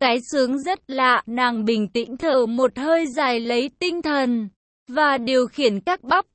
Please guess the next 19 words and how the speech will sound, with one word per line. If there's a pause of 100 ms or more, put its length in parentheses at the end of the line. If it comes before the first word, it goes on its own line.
(140)
thịt (100)
cơ (100)
chung
quanh
hậu
môn
trở
lại
trạng
thái (140)
bình
thường
để
đùng
co
thắt.
Khi
con
cặc